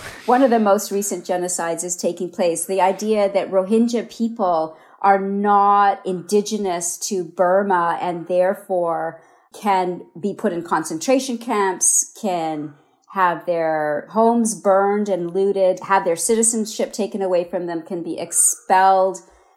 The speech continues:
can be exterminated. We also see this in far-right politics in Europe right now. You know, the far right in Europe likes to frame itself as the indigenous people, defending the indigenous people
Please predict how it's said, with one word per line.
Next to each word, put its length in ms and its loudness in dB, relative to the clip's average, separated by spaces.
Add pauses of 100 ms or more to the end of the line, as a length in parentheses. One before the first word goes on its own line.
can 160 0
be 140 2
exterminated. 1000 -2 (720)
We 180 6
also 300 4
see 180 -2
this 180 2
in 100 -4
far-right 540 2
politics 540 -4
in 320 -6
Europe 400 0
right 180 -4
now. 200 -6
You 160 -6
know, 120 -4
the 80 -4
far 320 4
right 360 0
in 200 -6
Europe 540 0 (180)
likes 480 0
to 120 -8
frame 420 0
itself 560 -2 (100)
as 360 0
the 100 -2
indigenous 720 -4
people, 640 -4
defending 520 2
the 120 0
indigenous 680 -4
people 360 -8